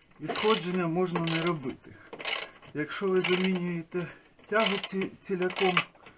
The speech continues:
в зборі, то необхідно буде зробити сходження, тому що тяги можуть трошечки...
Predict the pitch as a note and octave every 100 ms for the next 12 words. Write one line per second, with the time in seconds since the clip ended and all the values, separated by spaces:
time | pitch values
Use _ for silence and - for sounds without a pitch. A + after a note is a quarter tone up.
0 | - - - - D3+ D#3 D3 F#3 F#3+ F3+
1 | D#3+ - - - - - - - _ E3
2 | E3+ E3+ E3 - A3 F3+ F#3 D3+ D3+ F3
3 | F3+ F3+ - D#3+ C3+ D#3 C3+ D3 E3+ -
4 | F3+ - - - - - - - - -
5 | D#3+ C#3+ C#3 C#3+ C#3 C#3 D3+ C#3+ D#3 -
6 | D#3+ D3 D3+ D3+ D3 D3+ C3+ - - _
7 | _ _ _ _ _ _ _ _ _ -
8 | - F3+ F3+ D3 - E3+